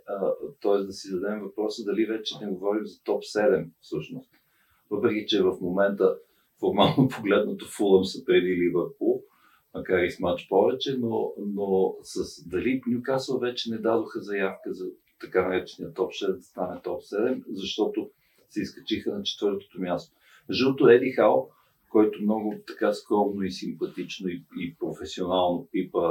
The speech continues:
а, и, и нещата му се получават, напомни, че част от тия футболисти, а,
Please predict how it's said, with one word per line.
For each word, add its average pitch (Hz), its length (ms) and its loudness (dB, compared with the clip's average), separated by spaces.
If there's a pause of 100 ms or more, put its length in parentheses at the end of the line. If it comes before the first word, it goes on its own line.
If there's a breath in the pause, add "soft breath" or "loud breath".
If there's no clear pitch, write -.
(300)
а, 87 180 -2 (220)
и, 85 280 -6
и 87 40 -4
нещата 87 440 -4
му 85 120 -10
се - 200 -20
получават, - 580 -2
напомни, 120 520 -2
че - 260 -8 (400)
част 120 280 0
от - 100 -14 (120)
тия 123 180 0
футболисти, 117 760 -6 (500)
а, 87 260 -4